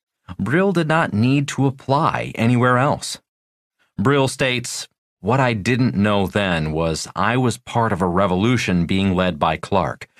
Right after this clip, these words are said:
whose nickname was Inky. I was about to become one of what came to be known as Inky's boys, and later,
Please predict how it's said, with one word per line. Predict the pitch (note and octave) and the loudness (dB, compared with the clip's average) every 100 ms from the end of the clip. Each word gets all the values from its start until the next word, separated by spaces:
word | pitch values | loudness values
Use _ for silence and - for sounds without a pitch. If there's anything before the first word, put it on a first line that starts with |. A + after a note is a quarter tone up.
| _ - | _ -2
whose | A#2+ G#2+ | 0 2
nickname | A#2+ A#2+ G2 F2+ | -2 -2 -2 0
was | E2+ E2+ | 0 -2
Inky. | B2 A#2+ - - - _ _ _ _ _ _ _ _ - | 0 0 -2 -10 -16 _ _ _ _ _ _ _ _ -4
I | G#2+ D3+ | -2 2
was | E3+ D3 | 2 2
about | C3+ C3 | 2 2
to | B2 | 0
become | A#2 A2+ G#2 G2+ | -2 2 2 2
one | G#2 | 2
of | A2+ F2+ | 0 0
what | G#2+ - | 0 -2
came | - A2+ B2 | -2 0 0
to | A#2 | 0
be | G2+ | 0
known | F#2 E2 D#2+ | 0 0 -2
as | D#2+ E2+ - - | -2 -4 -4 0
Inky's | B2+ A#2+ F#2 D2 | 0 0 -2 -4
boys, | - D2+ B1 G#2+ - - | -6 -4 -6 -8 -12 -4
and | G#2+ G#2 F#2+ | -2 0 -2
later, | - A#2 B2 F#2 C#2+ C#2+ | -2 0 0 0 -2 -4